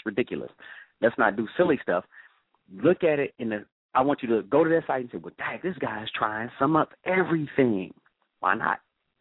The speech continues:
You should be able to try some of everything. And I hope the younger people try it at their age. You shouldn't get to my age and be doing all the stuff that I'm doing right now. It may seem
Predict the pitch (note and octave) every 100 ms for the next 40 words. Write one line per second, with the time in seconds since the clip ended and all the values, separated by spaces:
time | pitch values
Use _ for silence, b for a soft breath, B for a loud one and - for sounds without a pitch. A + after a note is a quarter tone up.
0 | _ _ _ _ C#3+ F#3+ F3+ C#3+ C3 A2
1 | G2 - G2 F#2 - F#2+ F2+ F#2+ F2+ -
2 | F2 - B B - A2 - C3 - G2+
3 | G#2 E3+ G#3+ D#3+ - A#2 G2 G#2+ - C#3+
4 | C3+ C3+ A#2 - _ _ _ C3+ C3 -
5 | C3+ B2+ - E3 E3 B2 G2 - - b
6 | b D#3+ F3 A3 F3 D#3+ G#3+ - C#3+ D3+
7 | B2 A2+ G#2+ G#2 G#2 G2+ _ A#2 D3 B2+
8 | A#2 A2 A#2+ A2 G#2+ G2+ G#2 F#2 C#2 D#2
9 | D2+ - B B B2 B2 C#3 C#3 D#3